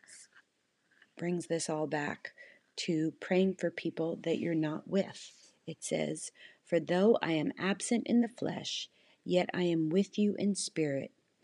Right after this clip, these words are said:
rejoicing to see your good order and the steadfastness of your faith in Christ." So I feel this is like, like a little social media post here, these fir-, these five verses.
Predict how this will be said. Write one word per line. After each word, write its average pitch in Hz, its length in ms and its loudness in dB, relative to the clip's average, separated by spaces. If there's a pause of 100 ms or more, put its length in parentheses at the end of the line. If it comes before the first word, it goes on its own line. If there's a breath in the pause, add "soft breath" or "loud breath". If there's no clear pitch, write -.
(360 loud breath)
rejoicing 170 840 2
to 160 100 -8
see - 180 -4
your 143 200 -4
good 185 300 0
order 151 480 2 (120)
and 156 160 0
the 151 80 -4
steadfastness - 1120 -4
of 143 140 -8
your 147 140 -6
faith 143 480 -4
in 151 160 -6
Christ." - 600 -14 (880 loud breath)
So 240 160 6
I 240 40 10
feel 269 220 10
this 220 240 4
is - 160 0
like, 180 320 2 (480)
like 180 260 0
a 156 220 0 (720 soft breath)
little 180 440 2 (180)
social 190 360 4
media 185 360 6
post - 420 -4
here, - 380 -4
these - 200 -6
fir-, - 320 -4
these 143 280 -4
five - 320 -4
verses. - 640 -6